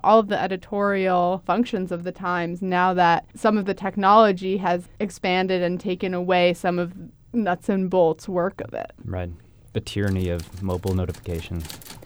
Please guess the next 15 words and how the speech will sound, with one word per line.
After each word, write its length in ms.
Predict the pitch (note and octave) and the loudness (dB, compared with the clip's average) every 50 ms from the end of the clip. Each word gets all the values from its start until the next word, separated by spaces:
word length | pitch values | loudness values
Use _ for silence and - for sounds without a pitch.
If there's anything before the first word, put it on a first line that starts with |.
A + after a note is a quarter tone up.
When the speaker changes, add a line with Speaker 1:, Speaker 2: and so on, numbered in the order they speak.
| - - - B3 | -20 -12 -6 -2
Speaker 1:
Another 320 | A3+ G3 F#3 F#3 F#3+ F#3 | 0 2 2 2 2 2
topic 420 | F3+ G#3 E3 D#3+ E3 - D3+ D3+ - | 2 4 4 4 2 2 -2 -6 -4
for 140 | - F3+ | -4 -4
another 340 | E3 E3 E3+ D#3+ D#3+ E3 E3+ | -2 -2 0 0 2 2 2
day. 340 | D#3+ F3 E3+ E3 D#3 D#3 E3 - - - - - - - - - - - - - - - - - - - - - - - - - - - - - - - - - - - - - - - - - - | 2 4 4 4 4 2 0 -2 -8 -10 -10 -12 -12 -12 -14 -12 -10 -10 -10 -12 -14 -18 -18 -18 -16 -14 -14 -16 -16 -16 -18 -18 -18 -16 -18 -18 -18 -16 -16 -16 -18 -16 -16 -16 -18 -18 -18 -6 0
Speaker 2:
All 60 | C#3 C3+ | 2 2
right, 80 | C3 | 4
for 80 | - C#3 | 6 6
our 80 | B2 | 4
third 260 | A2+ - D3+ D3 C3+ - | 6 6 4 4 4 4
segment, 400 | - C3 B2 B2+ C3 C3 - A#2 | 2 2 4 4 2 2 2 0
I 80 | A2 | 0
want 180 | G#2+ G#2+ G#2+ G#2+ | 2 2 2 2
to 60 | G2 | 2
welcome 500 | G2 G#2 G2 F#2+ - - F#2+ F#2+ F#2+ | 2 2 0 0 0 0 0 0 0